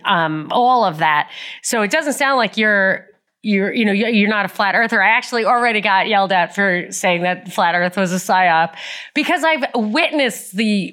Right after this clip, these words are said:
ball earth in many different contexts, including I was in the Concorde once and I saw that it was round. That could be an illusion,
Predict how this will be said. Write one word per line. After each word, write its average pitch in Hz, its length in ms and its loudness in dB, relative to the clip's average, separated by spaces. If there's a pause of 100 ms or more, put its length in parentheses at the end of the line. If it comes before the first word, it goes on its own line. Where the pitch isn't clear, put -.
(140)
ball 233 420 2
earth 180 380 0 (640)
in 202 480 4
many 247 540 2
different 208 480 -2
contexts, 196 640 -2
including 202 640 0
I 185 100 0
was 175 140 -2
in 202 80 0
the 190 60 -2
Concorde 214 600 -2
once 165 240 -2
and 175 160 -2
I 165 40 0
saw 196 460 0
that 160 160 0
it 170 100 0
was 160 220 -2
round. 165 540 -2 (540)
That 185 140 -2
could 202 160 -4
be 240 160 2
an 285 100 2
illusion, 320 540 0